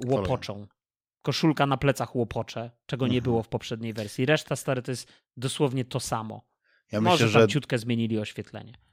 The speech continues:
Speaker 2: dopiero będziesz miał argument za tym, żeby sięgnąć po, po, e, F C dwadzieścia pięć, jak wyjdzie Enhanced Edition na PlayStation pięć Pro i tam to już wszystko będzie.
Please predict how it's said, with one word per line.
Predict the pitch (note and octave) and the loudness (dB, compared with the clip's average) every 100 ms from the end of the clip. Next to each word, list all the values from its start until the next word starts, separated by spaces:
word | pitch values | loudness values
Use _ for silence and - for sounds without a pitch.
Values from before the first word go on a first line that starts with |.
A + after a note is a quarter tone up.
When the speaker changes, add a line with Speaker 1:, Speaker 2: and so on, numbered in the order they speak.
| _ | _
Speaker 2:
dopiero | G2+ F2+ G#2+ - B2 A#2 A2 | -10 0 0 2 6 8 6
będziesz | G#2+ G#2+ G2+ | 4 0 0
miał | G#2+ G#2 | 0 2
argument | G2+ G2 G#2+ G#2 | 2 2 0 0
za | G2 | -2
tym, | G2+ G2+ | -6 -6
żeby | G2 G2 | -8 -8
sięgnąć | A2 G2+ G2 | -4 -4 -6
po, | - G2 F#2 | -2 -2 -2
po, | - G2+ F#2+ F#2+ F2+ - - | -2 -2 0 -2 -8 -14 -12
e, | G2 F2+ F2+ - | -8 -8 -8 -12
F | F#2+ | -12
C | - G#2 | -8 -4
dwadzieścia | G#2 G2+ - G2+ | 0 0 -2 -6
pięć, | G#2+ G#2 B2+ - _ _ _ _ _ _ - | -2 -2 -4 -8 _ _ _ _ _ _ -8
jak | G#2+ G#2 G2+ - G#2+ | 0 2 2 -2 -14
wyjdzie | F#2+ G#2 G#2+ G2 G#2 G#2 F#2 G#2 _ _ _ _ _ G#2+ | -8 -2 -2 -2 0 2 0 -4 _ _ _ _ _ -6
Enhanced | G2+ - A#2+ A#2 G#2+ G#2 | -4 -2 0 0 -2 -6
Edition | G2 G#2 - G#2 G2+ | -4 -2 0 0 0
na | G2+ F#2+ | -2 -2
PlayStation | G#2+ G2 G#2 - F#2 | -2 -2 -4 -8 -8
pięć | G2+ F2 | -8 -8
Pro | - A#2+ G#2 G2 - _ _ - _ _ | -2 4 4 4 -2 _ _ -20 _ _
i | G2+ | -2
tam | A2+ G#2+ G#2+ G#2 - _ | 2 2 2 -2 -4 _
to | G2+ | -8
już | F#2 | -6
wszystko | - G#2+ - F2 | -6 -6 -6 -8
będzie. | E2+ D#2+ D#2+ | -8 -8 -10